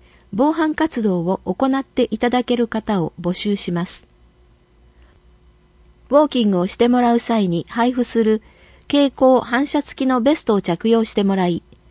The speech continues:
地域の防犯意識を高め、犯罪の起きにくい街づくりを目指します。ウォーキングによる防犯パトロールは、団体で活動する防犯パトロールとは異なり、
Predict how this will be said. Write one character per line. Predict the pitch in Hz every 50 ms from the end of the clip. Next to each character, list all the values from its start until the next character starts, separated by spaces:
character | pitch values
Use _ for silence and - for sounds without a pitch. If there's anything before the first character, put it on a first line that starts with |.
| - _ - - _ _ _ _
地 | - 294 311
域 | 320 - - 214
の | 190 170
防 | 160 185 226 262 285
犯 | 294 311 294 294 294
意 | 311
識 | - - - - 226 202
を | 185
高 | - 160 156 - 190 185
め、 | 170 156 - - _ _ _ _ _ _ _ _ _ _ - -
犯 | - - 240 247 240 233
罪 | 233 233 233 226 214
の | 214 220 - - _ _ -
起 | 208 -
き | - 294
に | 294 311 294
く | - - 302
い | 240 - - -
街 | 185 208 - 285
づ | 269 320
く | 320 - 277
り | 220 202 185
を | 165 151
目 | 151 151
指 | 165 180 208
し | - - 185
ま | 170 175
す。 | - - - - _ _ _ _ _ _ _ - _ _ _ - - _ _ _ _ _ _ _ _ _ _ -
ウ | 254 302
ォ |
ー | 294
キ | - 262 247
ン | 226 214
グ | 208
に | 196 185
よ | 185 180 175
る | 180 175
防 | 214 240 285
犯 | 294 302 285 285
パ | - 285
ト | - - 269
ロ | 262 262 240
ー | 208
ル | 185 180
は、 | 175 170 170 - - _ _ _ _ - _ _ -
団 | 180 226 254 262 254
体 | - 269 254 247 233
で | 208 233 226 - -
活 | - 220 214 - 233
動 | 220 233 226
す | 226 - - 208
る | 214 208
防 | 190 233 262 277
犯 | 277 285 277 269
パ | - - 269
ト | - 277 269
ロ | 277 269
ー | 254
ル | 196 196 -
と | 175 156
は | 156 151 -
異 | - 170 - 240
な | 233 233 226
り、 | 190 165 160